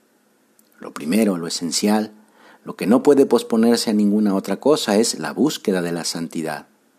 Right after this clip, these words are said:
Escribía el beato Álvaro en una carta en mil novecientos noventa, "Queremos pedir, eh, estar metidos en Dios.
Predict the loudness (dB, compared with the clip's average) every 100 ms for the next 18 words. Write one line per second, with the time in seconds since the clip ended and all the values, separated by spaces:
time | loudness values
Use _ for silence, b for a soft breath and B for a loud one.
0 | _ _ _ _ _ _ _ _ _ _
1 | _ _ _ _ _ _ _ _ _ _
2 | _ _ -8 -4 0 2 4 4 2 0
3 | 0 0 2 2 0 0 -2 0 -2 0
4 | -2 0 2 2 0 -2 -2 -2 -2 2
5 | 4 2 0 -6 B B B B B -4
6 | 2 4 4 0 -10 -14 -6 0 0 -2
7 | -6 -10 -8 -8 -2 4 4 4 2 0
8 | 0 0 -2 -6 -16 -18